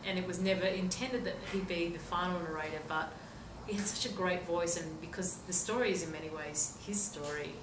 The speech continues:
you know, um, about why we risk ourselves for the love of something that can't love us back, you know. He lives most of his life in the mountains, so he was very fitting. So really it had to be somebody who you could really believe.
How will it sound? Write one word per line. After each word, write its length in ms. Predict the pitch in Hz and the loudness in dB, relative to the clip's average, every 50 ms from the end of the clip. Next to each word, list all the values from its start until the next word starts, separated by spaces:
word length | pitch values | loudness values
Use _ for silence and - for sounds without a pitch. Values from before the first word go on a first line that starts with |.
| - 180 | -12 -10
you 80 | 165 | -10
know, 80 | 156 151 156 170 196 202 202 - - | -8 -8 -8 -8 -8 -8 -8 -8 -8
um, 260 | 170 160 156 156 156 156 156 - - | -8 -6 -6 -6 -8 -10 -10 -10 -8
about 260 | 165 175 180 175 185 | -6 -4 -4 -2 -2
why 260 | 175 165 160 165 165 165 | 0 0 2 2 2 2
we 140 | 165 165 | 0 0
risk 360 | 165 165 175 170 - - 175 165 | -2 0 0 2 2 2 0 -2
ourselves 560 | 156 156 - - 165 156 156 160 160 156 - | 0 0 0 0 0 -2 -4 -4 -4 -4 -4
for 140 | - 170 165 | -6 -6 -6
the 80 | 165 | -6
love 260 | 160 156 156 156 156 156 160 | -4 -2 -2 -2 -2 -4 -6
of 80 | - - | -8 -6
something 360 | - 180 180 180 175 170 170 | -4 -2 -2 -4 -4 -6 -6
that 200 | 170 170 - - | -6 -6 -6 -6
can't 200 | - 160 156 151 | -4 -4 -4 -4
love 120 | 156 156 160 | -4 -6 -6
us 140 | 156 - | -6 -6
back, 300 | - - 170 165 165 - - | -4 -4 -4 -4 -6 -8 -10
you 60 | 147 | -10
know. 80 | 143 151 156 - - - | -10 -10 -10 -10 -6 -2
He 100 | 190 190 | -2 0
lives 360 | 180 175 175 170 170 170 - - | 0 0 0 -2 -2 -4 -4 -4
most 220 | 170 165 160 - - | -4 -2 0 0 -2
of 60 | 170 | 0
his 120 | 170 170 208 | -2 -2 0
life 220 | 214 220 220 220 | 2 0 0 0
in 80 | 226 214 | -2 -2
the 80 | 208 | 0
mountains, 380 | 202 190 185 185 190 185 185 - | 0 0 0 0 0 0 0 0
so 60 | - | 0
he 100 | 196 196 | -2 -2
was 160 | 185 180 - | -2 -2 -4
very 280 | - - 196 185 185 175 | -2 0 2 2 4 2
fitting. 360 | 170 - - 202 180 175 165 | 0 0 0 0 0 0 0
So 140 | - 180 180 | 0 0 0
really 240 | 180 208 220 240 254 | 0 0 0 0 0
it 100 | 240 - | -2 -2
had 180 | - 240 247 - | -4 -4 -4 -6
to 60 | 240 214 | -6 -4
be 120 | 214 208 | 0 4
somebody 800 | 196 - - 196 185 185 180 175 180 175 170 170 170 165 170 165 - - - - - - - - - - - - - - - - - | 4 6 6 4 4 4 2 2 2 2 2 0 0 0 -2 -4 -6 -8 -10 -12 -12 -12 -12 -10 -10 -10 -10 -10 -10 -10 -10 -2 2
who 360 | 208 196 196 190 190 190 185 185 185 185 185 185 185 - - - - - - - - - - 202 | 4 6 6 6 6 6 4 4 2 2 0 -2 -4 -6 -10 -12 -12 -14 -14 -12 -12 -8 -4 -4
you 100 | 208 208 | -2 -2
could 160 | - 240 202 | -2 0 2
really 240 | 208 233 233 240 220 | 2 2 4 2 2
believe. 560 | 190 180 170 165 160 170 175 175 160 151 151 | 2 0 0 0 0 0 0 0 -2 -2 -4